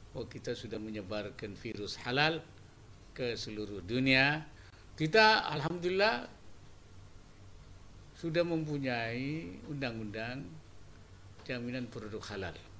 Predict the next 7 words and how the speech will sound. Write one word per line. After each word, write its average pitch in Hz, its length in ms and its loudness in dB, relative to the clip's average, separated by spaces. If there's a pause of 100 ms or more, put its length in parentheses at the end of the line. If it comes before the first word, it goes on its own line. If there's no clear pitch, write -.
(440)
Dari 151 400 2
jam-, 156 320 4
dari 156 240 4
undang-undang 156 560 2 (160)
yang 139 240 -4
semula 131 800 -2
voluntary, 143 800 4